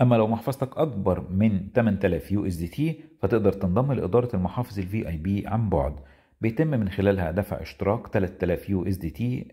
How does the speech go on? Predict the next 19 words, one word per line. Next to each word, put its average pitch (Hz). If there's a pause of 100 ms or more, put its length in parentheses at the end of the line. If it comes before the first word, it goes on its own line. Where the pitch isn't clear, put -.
(360)
بشكل -
مقدم، 120 (540)
وبيتم 127
إدارة 101
المحفظة 135 (100)
عن 101
طريق 117 (260)
المعلومات 92
المباشرة 95
اللي 82
بنقدمها 85
لحضرتك 98
عن 85
طريق 98
أهم 123
المضاربات 101
المجانية 110
والعملات 87
المهمة 95